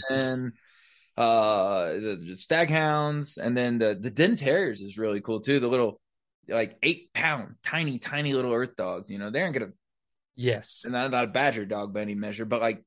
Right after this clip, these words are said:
Speaker 1: uh, none of mine can get into
Speaker 2: <laughs>
Speaker 1: a, a gopher hole. You know,
Speaker 2: They
Speaker 1: like,
Speaker 2: probably think they are.
Speaker 1: Yeah. <laughs> Oh yeah.
Speaker 2: <laughs>
Speaker 1: But those are really cool.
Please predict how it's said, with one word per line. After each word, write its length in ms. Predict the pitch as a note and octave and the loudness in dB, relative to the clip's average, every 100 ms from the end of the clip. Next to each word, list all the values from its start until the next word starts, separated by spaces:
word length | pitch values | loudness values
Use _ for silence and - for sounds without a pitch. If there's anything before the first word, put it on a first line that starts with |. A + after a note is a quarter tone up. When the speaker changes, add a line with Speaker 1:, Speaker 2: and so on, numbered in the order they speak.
| - | -14
Speaker 1:
uh, 100 | E2+ F2+ | -12 -8
none 320 | G2+ A#2 F3 | -4 2 2
of 60 | |
mine 240 | C#3 D3+ A3+ | 2 0 -2
can 140 | B2 | -4
get 120 | G#2+ | -4
into 240 | G2+ A#2+ G#3+ | -2 0 2
Speaker 2:
<laughs> 0 | |
Speaker 1:
a, 520 | D#3 F3+ E3+ D3+ - | 2 0 0 -4 -2
a 40 | A#2 | 0
gopher 380 | A#2 C3 A#2+ A#2 | 2 2 2 0
hole. 380 | A2+ C3 D3 - | 2 2 0 -4
You 160 | A#2+ | -2
know, 200 | B2+ C#3+ | 2 2
Speaker 2:
They 40 | D3+ | 2
Speaker 1:
like, 160 | A#2+ | 0
Speaker 2:
probably 280 | A2 B2 A#2+ | 2 0 0
think 240 | G#2 C#3 - | 0 -2 -2
they 160 | A2 G#2+ | -2 -2
are. 260 | G#2 G#2 _ _ _ - | -2 -4 _ _ _ -2
Speaker 1:
Yeah. 140 | B2 | 2
<laughs> 720 | D3+ C#3+ D#3+ D#3+ A#3 G#3+ G3 C3+ | 2 2 2 4 4 4 4 4
Oh 160 | D3+ | 4
yeah. 300 | G#3+ F#3 F#3+ - - - | 4 4 2 -4 -14 -8
Speaker 2:
<laughs> 0 | |
Speaker 1:
But 400 | E3+ B2+ D#3+ D#3 | -6 0 2 6
those 240 | F#3+ A3+ | 6 6
are 120 | A#3 | 4
really 260 | C#3+ B2+ A#2 | 4 2 -2
cool. 380 | - G#2+ G2+ | -4 -6 -6